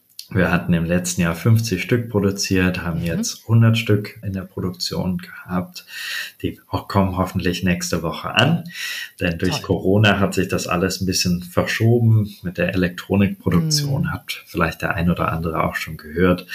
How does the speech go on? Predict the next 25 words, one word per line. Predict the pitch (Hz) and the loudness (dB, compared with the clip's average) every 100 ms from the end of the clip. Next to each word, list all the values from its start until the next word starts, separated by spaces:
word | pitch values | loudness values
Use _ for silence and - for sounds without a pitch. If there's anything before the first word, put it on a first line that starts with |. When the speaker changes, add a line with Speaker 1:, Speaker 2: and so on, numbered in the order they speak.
| - - | -4 -2
Speaker 2:
Mhm. | 160 156 180 | 0 0 0
Speaker 1:
dass | - - | -2 -2
ja | 76 80 | -2 -4
auch | 82 | -4
die | - 80 | 2 2
Automobilkonzerne | 82 - 85 82 - 90 90 87 82 - 80 80 80 82 82 82 - _ | 2 0 -4 -2 4 4 4 2 0 -2 0 2 2 2 2 0 -4 _
verschiedene | 82 - 85 80 80 76 78 - | -6 -6 -6 -10 -10 -12 -10 -4
Schwierigkeiten | - 110 104 92 - 80 82 87 - | 4 6 6 2 -2 -4 -4 -4 -6
hatten | 82 - | -10 -12
in | 78 78 | -14 -10
der | 78 | -12
Produktion. | - 80 78 - - 107 92 - - - 165 | -12 -14 -12 -10 -8 -8 -8 -10 -16 -14 -10
Speaker 2:
Ja, | 160 | -6
vor | 156 | -4
Speaker 1:
Und | |
Speaker 2:
allen | 117 | -2
Dingen, | 151 | 0
Speaker 1:
das | 151 | 0
Speaker 2:
weil | 147 | 2
Speaker 1:
ähnliche | 165 185 | 2 2
Speaker 2:
Lieferketten | 170 - 170 - 143 | 0 0 -2 -2 -2
einfach | 101 147 147 | -2 -4 -8
unterbrochen | 147 151 127 143 147 156 147 | -6 -8 -6 -8 -8 -10 -10
waren, | 143 131 139 | -10 -10 -8
ne? | 202 | -10